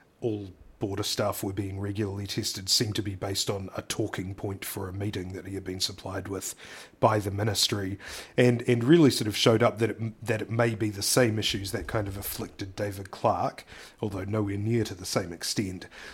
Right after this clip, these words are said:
which is just not drilling in and asking the right questions of, uh, the officials to make sure that you've got a good grasp of the information. So, you know, he's, he's done very well. The, the other thing I think is that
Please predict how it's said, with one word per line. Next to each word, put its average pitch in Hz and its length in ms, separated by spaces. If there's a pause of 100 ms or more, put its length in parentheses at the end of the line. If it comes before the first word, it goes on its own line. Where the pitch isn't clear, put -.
(160)
which 107 280
is 98 280
just 113 360
not 104 280
drilling 107 420
in 101 260
and 98 300
asking 101 480
the 101 60
right 98 240
questions 90 580
of, 92 420
uh, 95 140
the 90 160
officials 90 560
to - 100
make 95 220
sure 90 220
that 90 160
you've 98 160
got 98 160
a - 20
good 95 240
grasp 92 400
of 92 140
the 98 80
information. 92 760 (600)
So, 151 80
you 143 200
know, 147 140
he's, 156 200
he's 143 260
done 160 200
very 113 280
well. 107 420 (260)
The, 113 140
the 123 240
other 147 160
thing 135 240
I 110 80
think 104 300
is 98 160
that 107 240